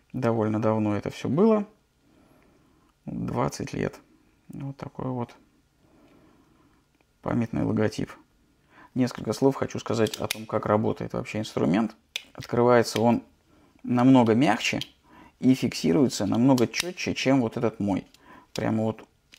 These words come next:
на всех доворотах есть такие щелчочки. Но, с другой стороны, у него какой-то есть такой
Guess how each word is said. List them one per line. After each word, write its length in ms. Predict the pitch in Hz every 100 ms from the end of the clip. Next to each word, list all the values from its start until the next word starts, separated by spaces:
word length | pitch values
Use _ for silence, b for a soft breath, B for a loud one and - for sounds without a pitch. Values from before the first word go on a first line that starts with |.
| _
на 140 | 113
всех 240 | 107 120 113
доворотах 500 | 107 110 180 - -
есть 220 | 120 -
такие 340 | 110 - 117 - _
щелчочки. 600 | - - 117 - - - - b b b b b
Но, 200 | 139 190
с 40 |
другой 240 | 135 117 160
стороны, 360 | - 113 127
у 80 | 120
него 140 | 117
какой-то 320 | 123 - 113 107
есть 180 | 104
такой 340 | - - 107